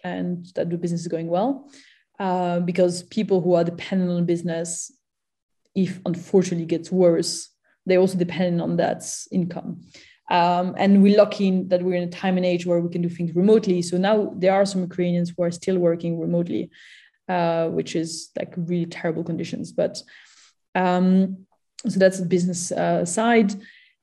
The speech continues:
And then on more, like, an emotional side, like, uh, in Poland, we have a lot of immigrants and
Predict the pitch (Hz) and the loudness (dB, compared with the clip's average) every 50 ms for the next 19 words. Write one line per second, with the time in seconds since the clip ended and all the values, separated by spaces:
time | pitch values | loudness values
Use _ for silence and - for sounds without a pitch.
0 | - - 190 196 202 202 196 196 202 202 202 202 202 202 202 196 190 185 190 190 | -2 2 4 6 8 8 8 8 6 6 4 4 4 4 4 4 4 2 0 -4
1 | 170 175 175 180 185 185 180 165 - 180 180 185 190 202 208 208 202 208 180 175 | -4 -2 0 2 2 2 2 2 0 -2 0 0 2 2 2 0 0 -2 -6 -6
2 | 180 185 180 175 175 175 170 165 170 175 - - - 175 170 175 170 - 180 175 | -6 -6 -4 -2 0 0 0 0 0 -2 -6 -8 -4 -2 -2 -2 -2 -2 -4 -6
3 | - - - 202 208 196 190 185 180 175 175 170 170 170 180 170 170 170 170 - | -4 0 4 6 6 8 8 6 6 4 2 0 0 0 0 -2 -2 -6 -12 -16
4 | _ - - 190 185 185 180 185 175 170 - 196 196 190 196 196 185 180 175 175 | _ -6 -2 2 4 6 6 6 4 2 2 2 4 4 4 4 4 4 4 2
5 | 175 175 175 - - - - - 185 185 180 175 175 175 175 175 175 | -2 -4 -6 -8 -12 -12 -8 -4 -2 -2 0 0 0 0 0 0 0